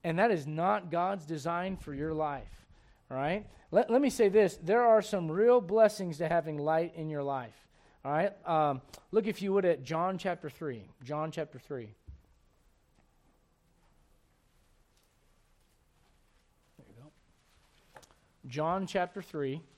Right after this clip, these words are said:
And notice what it says here about darkness. And I think there's a,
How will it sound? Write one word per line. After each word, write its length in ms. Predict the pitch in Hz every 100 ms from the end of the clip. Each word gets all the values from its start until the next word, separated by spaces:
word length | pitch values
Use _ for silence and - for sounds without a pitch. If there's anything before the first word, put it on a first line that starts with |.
| _ _ _ _ _ _ _ _ _ _ _ -
And 140 | 160
notice 260 | 175 277 247
what 80 | 196
it 100 | 170
says 320 | 214 214 214
here 320 | 147 131 160 190 _ _ _ _ -
about 360 | 139 147 147 127
darkness. 640 | 143 143 139 190 - - _ _ _ _ _ _ _ _ -
And 480 | 147 147 147 147 143
I 140 | 139
think 180 | 165 175
there's 240 | 156 139
a, 260 | 143 139